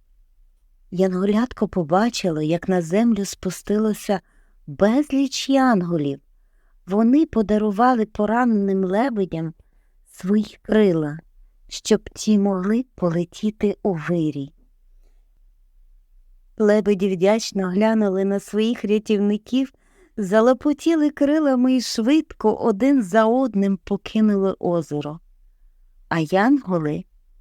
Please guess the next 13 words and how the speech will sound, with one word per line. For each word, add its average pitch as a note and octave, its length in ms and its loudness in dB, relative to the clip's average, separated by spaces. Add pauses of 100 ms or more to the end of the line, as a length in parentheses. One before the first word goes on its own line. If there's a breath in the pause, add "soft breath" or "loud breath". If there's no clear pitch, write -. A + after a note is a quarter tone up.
(180)
що - 300 -2
подарували F#3 720 0
свої E3+ 340 -2
крила E3 400 -2
птахам, D#3+ 600 -6 (760)
перетворились F#3+ 1000 0 (760)
на D#3+ 280 0
діточок. F3 840 -6 (1300)
І A3+ 120 2
залишив F3+ 640 0 (220)
жити E3+ 500 -2
на F#3+ 160 2
землі. D3+ 540 -2